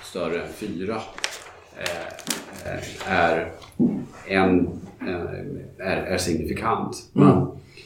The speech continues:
Speaker 1: men, men då vill jag också betona så att man, man får inte titta på de enskilda faktorerna,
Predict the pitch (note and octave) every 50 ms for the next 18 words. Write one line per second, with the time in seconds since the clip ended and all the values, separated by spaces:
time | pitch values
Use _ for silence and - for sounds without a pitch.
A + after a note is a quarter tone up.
0 | - - - G2+ G2 G2 - - - - - - - - - - - E2 E2+ E2+
1 | G2 G#2 G#2+ G#2+ G#2+ G#2+ A#2 A#2 A2+ G#2+ G2 - - B2 A#2 A2+ - G#2 G2+ F#2
2 | F2+ F2+ F2+ F2+ F2 F#2 F#2 F#2 G2 F#2+ - F#2+ F#2 G2 G2 G2 B2 A2+ - -
3 | - - G#2+ G2 - - G#2+ G#2+ - - A2 G2+ G2 F#2 F2 F2 E2+ E2 - -
4 | F#2 E2+ E2+ E2+ E2+ E2+ - - - - - G#2 G#2 G2+ G2 F#2+ F2 F2 F2+ F2